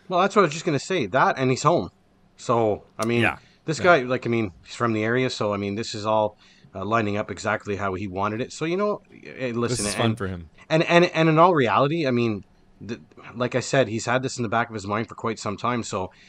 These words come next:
Speaker 1: I mean, he's
Speaker 2: Mm-hmm.
Speaker 1: kinda, you, you kinda have an idea this guy could potentially be a G M or something higher up, uh, as we go along here. So, you know, good move on Toronto to, uh, to lasso him in as well. So, you know, it
Speaker 2: Yep.
Speaker 1: can't be, uh,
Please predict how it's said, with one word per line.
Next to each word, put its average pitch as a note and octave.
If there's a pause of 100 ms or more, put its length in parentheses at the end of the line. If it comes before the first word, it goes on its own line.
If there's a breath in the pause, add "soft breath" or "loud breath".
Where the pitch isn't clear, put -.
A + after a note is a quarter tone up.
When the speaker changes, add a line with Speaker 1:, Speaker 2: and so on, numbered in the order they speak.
(160 soft breath)
Speaker 1:
I A2
mean, A2+
he's G2
Speaker 2:
Mm-hmm. D3+
Speaker 1:
kinda, D#3+
you, B2+ (220)
you B2
kinda F3+
have D3+
an C#3+
idea B2+
this C3
guy B2+
could -
potentially A#2+
be A2+
a G#2+
G G#2+
M A2
or F#2+
something A#2+
higher G#2
up, A#2+ (440 soft breath)
uh, F#2
as G2+
we G#2+
go G#2+
along G#2
here. G#2
So, F#2+ (240 soft breath)
you C#3
know, B2+
good C#3+
move C#3+
on B2+
Toronto C#3+
to, G#2
uh, F#2 (160)
to A2
lasso A2+
him G#2+
in A2
as G2+
well. A#2+
So, F#2 (520 soft breath)
you D#3+
know, F#3
it D3+
Speaker 2:
Yep. C#3
Speaker 1:
can't F3
be, D3+
uh, G#2+